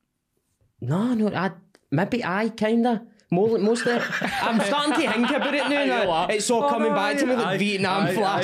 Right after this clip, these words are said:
Speaker 2: fucking
Speaker 1: flashbacks.
Speaker 2: P T S D. Like, darn, if you get, do you get people saying stuff to you? If you're just wandering about, you've,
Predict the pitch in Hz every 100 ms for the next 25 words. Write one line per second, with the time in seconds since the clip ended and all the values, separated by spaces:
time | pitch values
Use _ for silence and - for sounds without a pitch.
0 | 180 214 247 240 175 190 - 175 185 196
1 | 190 170 170 147 127 113 131 151 - -
2 | 151 139 220 285 160 208 214 208 185 175
3 | 185 175 170 170 160 180 226 - _ _
4 | _ _ _ _ _ - 127 135 127 131
5 | 131 123 123 131 - 180 254 269